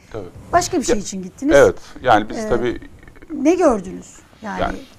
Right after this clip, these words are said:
Speaker 1: giriyoruz. Yani
Speaker 2: Hı hı.
Speaker 1: sonuçta, e, Sayın Genel Başkan girdiği, Genel Başkanımız girdiği gibi esnaf şeylerine biz de giriyoruz, çıkıyoruz, konuşuyoruz, temas ediyoruz. Yani insanlar umut vaat eden bir ülke bekliyor.
Speaker 2: Bu kadar mı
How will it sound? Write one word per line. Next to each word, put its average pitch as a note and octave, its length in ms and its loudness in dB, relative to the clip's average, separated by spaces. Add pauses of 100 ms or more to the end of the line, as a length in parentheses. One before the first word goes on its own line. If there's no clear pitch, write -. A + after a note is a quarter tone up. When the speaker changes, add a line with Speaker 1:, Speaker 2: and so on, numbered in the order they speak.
(280)
Speaker 1:
giriyoruz. B2 640 2
Yani G2 140 -2
Speaker 2:
Hı - 40 -10
hı. G#2+ 40 -8
Speaker 1:
sonuçta, G2+ 360 -2
e, - 140 0 (1000)
Sayın G2 140 -8
Genel F#2 220 -4
Başkan F#2 380 -4
girdiği, F#2+ 440 -12
Genel F#2 180 -10
Başkanımız F2+ 340 -12
girdiği F#2 260 -12
gibi - 220 -10 (540)
esnaf F#2 320 -6 (480)
şeylerine G#2 300 -10
biz E3+ 140 -10
de A#2 60 -4
giriyoruz, F#2 400 -10
çıkıyoruz, - 440 -16
konuşuyoruz, F#2+ 560 -10
temas G2 360 -12
ediyoruz. - 420 -18 (600)
Yani C3+ 100 -2
insanlar D#3 320 0
umut D3+ 400 -6
vaat A#2+ 240 4
eden C#3+ 220 -4
bir C#3+ 40 -6
ülke C#3 240 -6
bekliyor. E3 360 -8 (180)
Speaker 2:
Bu C#4+ 140 -2
kadar E4 360 0
mı A#3 240 -8